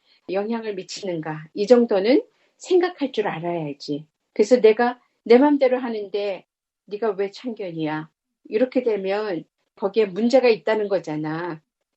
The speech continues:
누군가가 참견했다는 거는 "네 맘대로 하는 게 나한테 불편하다." 이 소리지. 그러니까 참견이 들어왔지. 그건 뭐냐? 나 혼자 사는 세상이 아니다라는 거야. 근데 그거를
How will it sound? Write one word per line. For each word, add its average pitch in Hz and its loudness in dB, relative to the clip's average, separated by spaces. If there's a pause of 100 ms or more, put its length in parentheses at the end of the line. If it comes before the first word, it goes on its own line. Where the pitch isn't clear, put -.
(160)
누군가가 254 2
참견했다는 302 0
거는 220 -4 (240)
"네 202 2
맘대로 302 6
하는 294 0
게 269 -2
나한테 214 -4
불편하다." 196 -8 (400)
이 196 -10
소리지. 185 0 (220)
그러니까 240 0
참견이 311 0
들어왔지. 160 -4 (480)
그건 214 0
뭐냐? 170 -6 (300)
나 190 0
혼자 269 4
사는 247 -2
세상이 190 -4
아니다라는 277 0
거야. 160 -16 (200)
근데 247 6
그거를 247 2